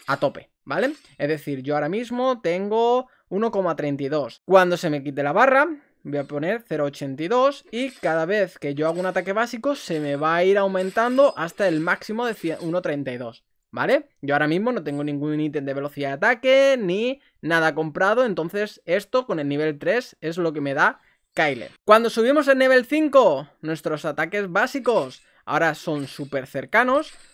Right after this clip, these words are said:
podemos conseguir que tengamos más rango. Fíjate,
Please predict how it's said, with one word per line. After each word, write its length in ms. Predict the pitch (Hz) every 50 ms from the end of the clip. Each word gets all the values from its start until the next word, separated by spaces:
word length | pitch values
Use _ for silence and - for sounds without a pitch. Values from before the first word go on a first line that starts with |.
| _ _ -
podemos 600 | 190 202 226 233 220 233 247 254 254 269 247 -
conseguir 840 | - 254 240 226 - - 226 220 214 254 254 240 247 277 302 285 _ _ _ _ _ _
que 160 | - 220 233 233
tengamos 540 | 226 - 175 170 175 196 220 233 226 185 180
más 260 | 185 214 254 262 214
rango. 720 | 175 175 170 196 254 330 339 294 233 180 160 143 123 127
Fíjate, 640 | 147 - - - - 214 214 - 233 185 - 135 123